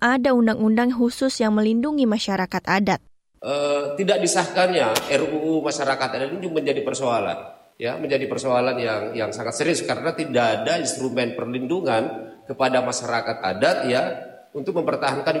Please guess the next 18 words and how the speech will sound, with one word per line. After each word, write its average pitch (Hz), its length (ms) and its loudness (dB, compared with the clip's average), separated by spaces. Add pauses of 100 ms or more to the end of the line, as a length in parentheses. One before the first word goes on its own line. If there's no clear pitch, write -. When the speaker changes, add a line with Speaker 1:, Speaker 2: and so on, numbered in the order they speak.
Speaker 2:
wilayah-wilayah 117 640 0
adat 98 160 -2
mereka. - 640 -4
Speaker 1:
Komisi 262 560 2
Nasional 240 880 2
Hak 226 320 0
Asasi 247 320 0
Manusia 226 800 2 (260)
atau 214 320 0
Komnas 269 480 2
ham 233 240 2 (320)
turut 294 240 2
memantau 285 480 4
situasi 262 560 0
yang 240 160 2
kini 240 320 2
dialami 208 480 2
pejuang 202 400 0